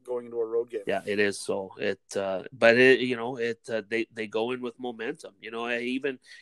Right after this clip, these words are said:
Speaker 2: you know, talk about the Saturday night game, even the Friday night game. You know, we talked about it a lot on the broadcast. Uh, Cats played well. They were just, they had been off for ten days, and they were fighting the puck all night.
Speaker 1: Yeah.
Speaker 2: They just, they
Speaker 1: Yeah.
Speaker 2: just looked out of sync.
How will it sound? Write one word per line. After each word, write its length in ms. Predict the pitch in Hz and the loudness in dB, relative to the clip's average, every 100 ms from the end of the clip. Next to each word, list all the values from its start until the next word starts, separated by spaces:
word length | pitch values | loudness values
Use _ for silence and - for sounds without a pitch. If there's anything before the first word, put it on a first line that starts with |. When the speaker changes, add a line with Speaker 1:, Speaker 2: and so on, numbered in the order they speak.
| - | -8
Speaker 2:
you 80 | 117 | -8
know, 80 | |
talk 280 | 113 120 123 | -2 0 0
about 220 | - 117 | 0 -6
the 80 | - | -6
Saturday 460 | - 113 147 175 127 | -6 -2 -2 -2 -6
night 200 | 107 101 | -10 -10
game, 200 | 101 113 | -12 -10
even 240 | 165 233 | -10 -6
the 60 | 226 | -8
Friday 380 | - 156 180 190 | -6 -6 -4 -4
night 260 | 143 113 | -6 -8
game. 180 | 117 113 | -12 -12
You 60 | 113 | -10
know, 60 | |
we 100 | 113 | -12
talked 320 | 110 120 123 123 | -10 -8 -8 -8
about 140 | 135 | -6
it 60 | 123 | -4
a 60 | |
lot 240 | 113 110 117 | 0 0 -2
on 100 | 110 | -6
the 60 | |
broadcast. 800 | 98 95 110 139 - 101 101 - _ - _ - | -10 -6 -4 -4 -4 -6 -6 -14 _ -20 _ -2
Uh, 260 | 107 107 104 _ | 2 2 -2 _
Cats 280 | 120 131 - | -2 -2 -2
played 300 | - 208 156 | -4 -4 -4
well. 400 | 113 123 117 95 | -6 -4 -6 -10
They 160 | 110 120 | -6 -4
were 160 | 135 123 | -4 -8
just, 280 | 127 127 _ _ _ - | -10 -12 _ _ _ -12
they 180 | 120 | -10
had 180 | 113 113 | -10 -10
been 180 | 117 131 | -8 -6
off 260 | 143 143 - | -6 -6 -6
for 120 | 139 | -8
ten 320 | - 131 127 | -8 -10 -8
days, 500 | 120 120 127 120 - - | -8 -6 -6 -10 -12 -6
and 140 | 113 | -6
they 120 | 110 110 | -4 -4
were 140 | 107 | -6
fighting 380 | - 117 139 123 | -4 -4 -4 -8
the 60 | |
puck 460 | 107 - 113 - - _ | -12 -4 -2 -2 -10 _
all 300 | 107 120 123 | 0 2 2
night. 320 | 110 104 90 - _ | -2 -10 -10 -14 _
Speaker 1:
Yeah. 120 | 143 131 | 4 4
Speaker 2:
They 60 | |
just, 420 | 107 131 139 - - | 4 2 2 0 -10
they 80 | - | -2
Speaker 1:
Yeah. 160 | 120 135 | 4 4
Speaker 2:
just 380 | - 139 135 - | 6 4 4 -2
looked 260 | 127 117 | -6 -4
out 200 | 113 113 | -2 -2
of 80 | 110 | -4
sync. 400 | - 110 104 101 | -10 -12 -12 -18